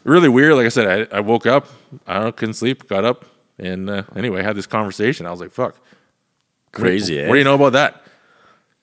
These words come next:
Speaker 2: That's nuts.
Speaker 1: It was, <laughs> yeah. Yeah, absolutely.
Speaker 2: Yeah,
Speaker 1: And
Speaker 2: that's
Speaker 1: that was, so that was the Friday night was when I wrote the fucking cement thing, and I was having a super hard week and night and whatever,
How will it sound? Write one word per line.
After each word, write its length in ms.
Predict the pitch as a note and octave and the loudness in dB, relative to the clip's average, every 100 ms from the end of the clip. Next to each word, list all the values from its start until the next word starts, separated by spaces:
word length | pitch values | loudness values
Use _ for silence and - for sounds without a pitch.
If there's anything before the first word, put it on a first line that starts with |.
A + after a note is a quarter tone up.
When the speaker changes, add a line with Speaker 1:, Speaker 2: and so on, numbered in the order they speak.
| - | -12
Speaker 2:
That's 200 | G2 D#2 | -12 -8
nuts. 420 | D#2 D#2 - - _ _ _ | -8 -8 -12 -16 _ _ _
Speaker 1:
It 80 | A#2 | -2
was, 480 | A#2+ A2+ - - E2+ | 2 2 0 -2 -4
<laughs> 40 | |
yeah. 320 | A2 D3 G2 - _ - | 0 0 -2 -10 _ -6
Yeah, 160 | G2+ | -4
absolutely. 600 | B2 A2 - A2 C3 F2+ - _ _ _ _ _ _ | -2 -4 -6 -4 -2 -4 -12 _ _ _ _ _ _
Speaker 2:
Yeah, 240 | - C#3+ C3 - | -18 -14 -12 -6
Speaker 1:
And 120 | B2 | 0
Speaker 2:
that's 100 | D3+ | 2
Speaker 1:
that 60 | D#3 | 2
was, 200 | A2+ - - - _ | 0 -6 -20 -20 _
so 140 | - | 0
that 180 | C3+ C#3+ | 2 2
was 180 | C#3+ B2 | 2 0
the 680 | A#2+ B2 A#2 G2 G2 G#2+ G2 - - | -4 -6 -12 -10 -2 0 0 -6 -10
Friday 520 | - C3 C3+ B2+ A2+ | -2 0 2 0 -2
night 320 | B2 A2+ A2+ | -2 0 0
was 200 | G#2+ F#2 | -2 -2
when 160 | G#2+ G#2 | -4 -4
I 120 | G2 | -4
wrote 240 | G2+ G2+ | -4 -6
the 80 | F#2+ | -8
fucking 320 | A2+ G2+ G2 | -8 -8 -8
cement 360 | - G2 A#2 - | -8 -2 -2 -2
thing, 280 | F#2 A2 A2 | -4 -2 -4
and 80 | |
I 40 | F#2 | -4
was 120 | E2+ | -4
having 180 | G2 F#2 | -6 -8
a 40 | |
super 280 | E2 G#2 F#2+ | -8 -8 -6
hard 280 | F#2+ G2+ F2+ | -6 -6 -4
week 280 | G#2 A#2+ - | -2 -2 -4
and 80 | F#2 | -4
night 200 | A2+ G#2+ | -4 -4
and 60 | |
whatever, 440 | G2+ G#2+ B2+ C3+ | -4 -4 -2 -2